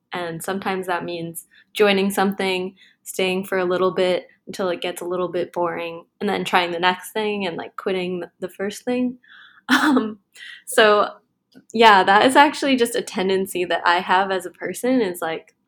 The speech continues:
always looking for, like, the next thing to try. Um, but,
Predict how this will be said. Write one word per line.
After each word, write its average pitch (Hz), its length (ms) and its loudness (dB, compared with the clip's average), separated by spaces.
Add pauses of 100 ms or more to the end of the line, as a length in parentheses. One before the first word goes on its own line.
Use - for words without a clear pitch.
(680)
always 196 340 2
looking 190 420 -4
for, 170 420 -4
like, - 400 -8 (680)
the 202 140 -2
next 180 380 -2
thing 180 260 -6
to 196 140 -8
try. 180 580 -6 (380)
Um, 180 480 -12 (880)
but, 233 400 0